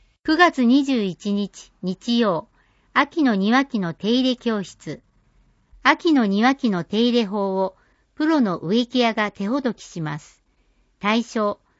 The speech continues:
二十歳以上。時間、午前九時から正午。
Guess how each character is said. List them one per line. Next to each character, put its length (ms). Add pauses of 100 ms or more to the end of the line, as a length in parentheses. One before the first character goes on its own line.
(180)
二 160
十 160
歳 340
以 200
上。 340 (640)
時 180
間、 400 (420)
午 180
前 260
九 160
時 160
か 140
ら 220
正 380
午。 240